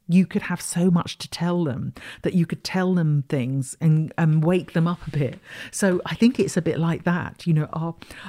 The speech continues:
our consciousness has changed and evolved since whenever those films were taken.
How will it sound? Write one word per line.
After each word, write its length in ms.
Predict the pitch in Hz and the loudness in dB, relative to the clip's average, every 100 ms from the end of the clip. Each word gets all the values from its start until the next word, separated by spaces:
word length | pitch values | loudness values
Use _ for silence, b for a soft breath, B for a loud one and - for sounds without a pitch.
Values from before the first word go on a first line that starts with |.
| B | B
our 200 | 185 190 | -2 -2
consciousness 680 | - - 226 240 180 190 175 | -2 2 2 2 2 2 2
has 300 | - 220 - | 0 0 0
changed 560 | - 175 120 117 127 - | 0 2 2 0 -2 0
and 140 | 156 | 2
evolved 420 | 143 143 135 135 | 4 2 0 -4
since 320 | - 156 135 - | -4 -4 -4 0
whenever 420 | 147 151 131 135 | 2 2 0 0
those 360 | 147 143 135 | 2 2 2
films 360 | - 156 151 - | 0 2 2 0
were 60 | 143 | -2
taken. 600 | 165 156 - 139 127 | -2 -2 -2 -4 -4